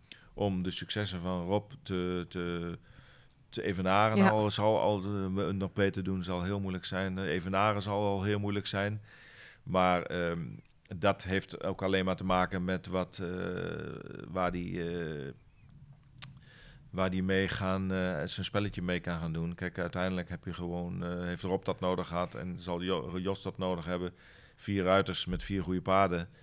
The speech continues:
Speaker 2: Ja.
Speaker 1: tegelijkertijd.
Speaker 2: Ja,
Speaker 1: Hè? En
Speaker 2: ja,
Speaker 1: daar
Speaker 2: ja.
Speaker 1: gaat het om. En dan ga je leuke dingen met elkaar doen. En, eh, ja, dat heeft Jos natuurlijk niet in de hand.
Speaker 2: En ik, want ik sprak, eh, Vincent, eh, vorige week natuurlijk als assistent, eh,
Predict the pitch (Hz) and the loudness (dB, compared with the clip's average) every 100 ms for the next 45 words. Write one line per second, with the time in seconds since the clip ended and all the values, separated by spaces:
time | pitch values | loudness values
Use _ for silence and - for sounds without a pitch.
0 | - 190 - - - - - - - 98 | 0 2 2 -2 -20 -20 -20 -18 -4 0
1 | 90 90 85 101 95 87 - - 202 220 | 4 4 2 2 2 0 -6 0 6 6
2 | - - 180 190 175 208 180 82 80 - | 4 4 6 8 8 6 4 0 -4 -4
3 | 85 82 85 90 85 82 85 80 80 85 | -4 -2 -2 0 -2 0 0 -2 -2 -2
4 | 80 76 - 73 73 73 76 - 76 - | -2 -4 -4 -4 -2 -4 -6 -6 -6 -6
5 | - 71 71 71 71 73 - - 76 82 | -8 -8 -6 -4 -4 -4 -6 -8 -8 -6
6 | 82 82 80 78 78 80 76 73 76 73 | -6 -8 -6 -4 -4 -4 -4 -4 -4 -8
7 | - - - - - 180 240 180 - - | -10 -16 -12 2 2 2 2 0 0 -2
8 | - 180 - 190 165 170 160 190 190 - | 4 2 4 2 4 4 4 4 4 4
9 | 170 160 165 - 147 151 165 156 156 185 | 2 0 0 -2 -2 2 4 6 10 12
10 | 208 - - 196 190 196 196 202 - 170 | 10 8 -4 -4 0 4 4 4 2 -2
11 | - 170 196 - 214 190 185 180 185 175 | 2 2 2 2 6 6 6 4 2 4
12 | 170 | 6